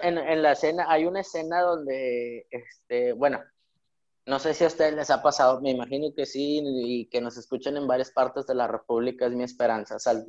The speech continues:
saludos a todos nuestros followers, aprovecho para eso.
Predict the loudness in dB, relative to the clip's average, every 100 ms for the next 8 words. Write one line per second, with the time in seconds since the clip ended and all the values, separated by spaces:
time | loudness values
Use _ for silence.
0 | _ 0 4 4 4 4 4 4 0 -6
1 | -10 -4 0 2 2 -2 -2 -12 -4 0
2 | 0 -2 -2 0 0 -2 -10